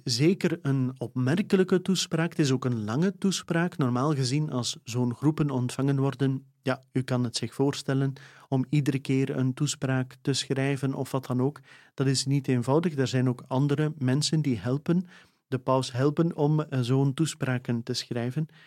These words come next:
Maar hier zien we dat er echt een hele persoonlijke boodschap in ligt, die hij heel duidelijk wou maken.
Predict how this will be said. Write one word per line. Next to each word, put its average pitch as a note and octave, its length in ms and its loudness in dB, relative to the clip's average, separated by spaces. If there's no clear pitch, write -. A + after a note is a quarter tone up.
Maar C#3+ 140 2
hier E3+ 220 2
zien E3+ 220 4
we F3 120 2
dat C#3 220 -2
er C3+ 180 0
echt E3+ 240 0
een D#3+ 100 4
hele D#3+ 300 4
persoonlijke D3 640 0
boodschap C3 580 -2
in B2 340 0
ligt, C3 580 -2
die D3+ 140 4
hij C#3 140 4
heel D3 280 2
duidelijk A#2 360 -2
wou A2+ 160 -4
maken. A#2 520 -8